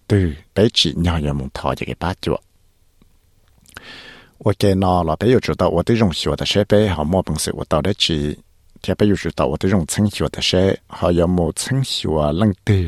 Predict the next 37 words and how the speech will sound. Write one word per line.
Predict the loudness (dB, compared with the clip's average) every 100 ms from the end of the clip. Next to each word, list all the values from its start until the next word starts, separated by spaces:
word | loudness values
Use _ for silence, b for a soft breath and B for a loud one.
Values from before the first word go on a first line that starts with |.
| -4
đó | -4
lúc | -4 0
chạy | 0 0
ở | 0
mua | 2 4 6 4 0 0
hoặc | 0
cho | 0
cú | -2 -4
sọ | -2 -2
hàng | -4 -6
nọ. | -6 -6 -12 _ _ -20 B B B B B B
Chỉ | -4 -2
ở | 0
nhà | 0 0
bé | 2 2
tên | 4 4
hàng | 4
ở | 2
họ | 0
lựa | 2 0 -2 -2
cái, | 0 0 0 -6 -14 _
bé | -2
tên | 2 2 2
bỏ | 0 0 2
tên | 0 2
giờ | 2 2 -2 -8 _ _ _
là | -6 -4
chỉ | 0 2
ở | 4
ít | 2 -2 2
tu | 4 6 4 4
nâng | 4 4 2
là | -2
bé | -2
trẻ | 0 0
nâng | 0 -2 0
từ. | 0